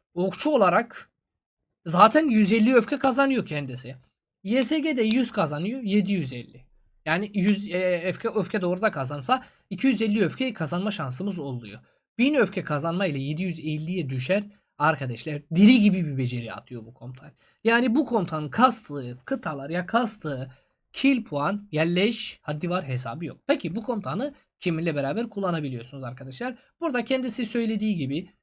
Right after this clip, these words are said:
Büyük Cyrus Y S G kullanabiliyorsunuz. Edward Tomris'te kullanabiliyorsunuz.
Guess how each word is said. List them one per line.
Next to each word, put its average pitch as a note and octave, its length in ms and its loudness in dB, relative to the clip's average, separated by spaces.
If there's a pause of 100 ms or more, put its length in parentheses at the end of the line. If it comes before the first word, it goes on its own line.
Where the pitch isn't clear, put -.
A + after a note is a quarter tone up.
(760)
Büyük B3+ 200 4
Cyrus B3 540 2
Y F3+ 200 2
S F3+ 180 -2
G G3 260 -4
kullanabiliyorsunuz. D#3 920 -6 (120)
Edward F#3+ 480 2
Tomris'te C#3 440 -6
kullanabiliyorsunuz. C#3+ 760 -10